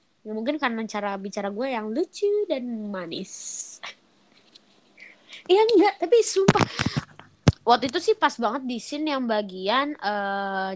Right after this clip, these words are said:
jadi tuh si Ted itu lagi di dalam. Dia pakai blazer gitu, cuman, eh,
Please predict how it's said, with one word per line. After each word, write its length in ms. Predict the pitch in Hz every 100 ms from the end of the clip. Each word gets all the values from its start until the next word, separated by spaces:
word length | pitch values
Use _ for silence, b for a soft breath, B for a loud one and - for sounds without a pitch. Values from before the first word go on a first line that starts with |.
| 185
jadi 160 | 190
tuh 160 | 233 311
si 560 | - 226 202 196 190 - _
Ted 400 | 190 180 214 233 _ _
itu 100 | 196
lagi 240 | 262 240 214
di 80 |
dalam. 540 | 190 180 160 170 175 180 _ _ _ _
Dia 160 | 214
pakai 160 | 233 233
blazer 480 | 196 185 185 185 185
gitu, 240 | 208 220
cuman, 240 | 240 285 294 _ _ _ _ _ _ _ -
eh, 1080 | 208 196 196 196 196 190 190 190 190 190